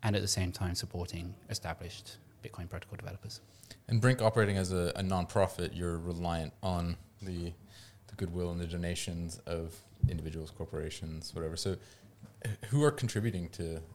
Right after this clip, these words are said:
Speaker 2: Brink at the moment? Is it a, is it mostly individuals or is it corporates? What's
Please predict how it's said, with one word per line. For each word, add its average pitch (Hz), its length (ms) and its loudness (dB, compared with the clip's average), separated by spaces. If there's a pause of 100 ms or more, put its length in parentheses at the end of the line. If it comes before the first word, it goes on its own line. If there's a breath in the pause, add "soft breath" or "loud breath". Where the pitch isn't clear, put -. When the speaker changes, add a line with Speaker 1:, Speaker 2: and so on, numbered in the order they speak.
(180)
Speaker 2:
Brink 90 220 -4
at - 100 -16
the 87 60 -6
moment? 82 380 -6 (340)
Is 92 100 -6
it 85 100 -4
a, - 240 -6
is 92 100 -8
it 78 80 -6
mostly 95 420 -4
individuals 107 760 -4
or 92 160 -4
is 87 140 -8
it 85 180 -8 (240)
corporates? 131 500 -6
What's - 360 -8